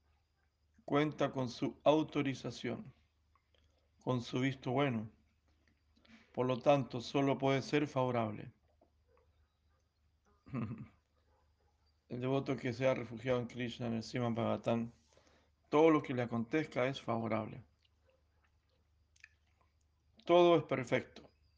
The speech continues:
La única imperfección está en nosotros, y por lo tanto, con todas nuestras fuerzas,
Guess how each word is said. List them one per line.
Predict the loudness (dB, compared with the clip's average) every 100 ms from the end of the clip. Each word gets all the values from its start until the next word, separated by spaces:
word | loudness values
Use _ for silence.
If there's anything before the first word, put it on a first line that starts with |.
| _ _ _ _ _ _ _ _ _ 4
La | 6
única | 6 4 2 0
imperfección | 0 -2 -4 -8 -4 -2
está | -2 -2 -2
en | -2
nosotros, | 0 0 0 -4 -12 -12 -14 -18 _ _ _ _ _ _ _
y | -6
por | -2 2
lo | 2
tanto, | 4 2 2 -4 -4
con | -4 -6
todas | 0 0 2
nuestras | 0 -2 -6 -4
fuerzas, | -4 -4 -8 -14 -14 -20